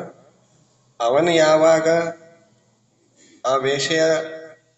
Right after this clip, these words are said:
ಮನೆಗೆ ಹೋಗಬೇಕು ಅಂತ ಮಾಡ್ದ ಅಥವಾ ಹೋದ, ಆವಾಗ ಸಮ್ಯಕ್ ದರ್ಶನ ಸಹಿತ ಹೋದ ಅಂದುಕೊಳ್ಳುವುದು ನಮ್ಮದು ತಪ್ಪಿದೆ. ತಿಳಿತಾ?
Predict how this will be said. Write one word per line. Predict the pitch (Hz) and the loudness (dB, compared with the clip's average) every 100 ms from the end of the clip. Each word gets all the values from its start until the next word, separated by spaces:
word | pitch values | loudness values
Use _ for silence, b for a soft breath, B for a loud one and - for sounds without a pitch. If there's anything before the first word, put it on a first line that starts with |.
| _ - | _ -12
ಮನೆಗೆ | 135 151 151 | -6 -4 -4
ಹೋಗಬೇಕು | 143 139 147 147 147 151 151 | -2 0 0 -2 -4 -2 -4
ಅಂತ | 147 147 | -4 -2
ಮಾಡ್ದ | 143 135 143 143 | -2 0 -2 0
ಅಥವಾ | 151 151 147 | -2 -2 -4
ಹೋದ, | 120 127 139 120 117 143 - - | -6 -4 -4 -2 -4 -6 -10 -2
ಆವಾಗ | 131 147 160 160 | 0 4 2 2
ಸಮ್ಯಕ್ | 160 123 123 143 165 - | -2 -6 -6 -4 -4 0
ದರ್ಶನ | 123 - 170 170 | -2 -2 -4 -4
ಸಹಿತ | 170 165 165 | -4 -6 -6
ಹೋದ | 160 160 160 156 160 160 - 143 | -6 -6 -4 -2 -2 -4 -8 -10
ಅಂದುಕೊಳ್ಳುವುದು | 147 156 156 156 156 156 160 | -10 -10 -4 -4 -4 -6 -6
ನಮ್ಮದು | 139 143 143 | -6 -6 -8
ತಪ್ಪಿದೆ. | 143 135 - 107 - - - _ _ _ _ _ _ - | -6 -8 -8 -20 -20 -20 -20 _ _ _ _ _ _ -16
ತಿಳಿತಾ? | 120 151 | -12 -8